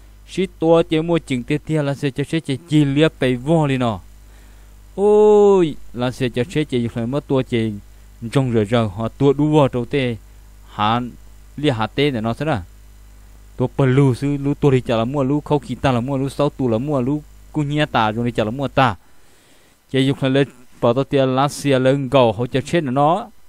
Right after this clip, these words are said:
Chỉ dục là lên lông ta cho tao cho thế, chỉ tao để cho chết nó, chừng chúa mò chữ nhất cho họ. Chỉ dục là lên một tua chỉ là xìa cho chết, lột thẳng nó chỉ cu nhia ta, bùa chua ta, tần trung ta, bùa tài phía, bùa đam bùa ta liền nè. กูเนี่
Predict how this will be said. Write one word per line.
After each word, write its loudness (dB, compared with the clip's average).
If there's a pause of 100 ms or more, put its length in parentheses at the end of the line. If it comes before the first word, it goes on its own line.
(500)
Chỉ 0
dục -6
là -4
lên 2
lông 0
ta 0
cho 2
tao -2
cho 4
thế, -6 (120)
chỉ -10
tao -2
để -2
cho 0
chết -2
nó, 0 (100)
chừng -6
chúa -2
mò -2
chữ -6
nhất -4
cho -2
họ. 0 (580)
Chỉ 0
dục -4
là -4
lên -2
một -4
tua 0
chỉ -4
là 0
xìa -4
cho -2
chết, 0 (360)
lột 0
thẳng -2
nó -6
chỉ -2
cu -4
nhia -4 (120)
ta, -2
bùa -2
chua -2
ta, -4 (440)
tần 0
trung 0 (120)
ta, 6 (800)
bùa -4
tài 0
phía, 0
bùa -2
đam 0
bùa 0
ta 0
liền 0
nè. -2 (760)
กู -8 (120)
เ -6
นี่ -2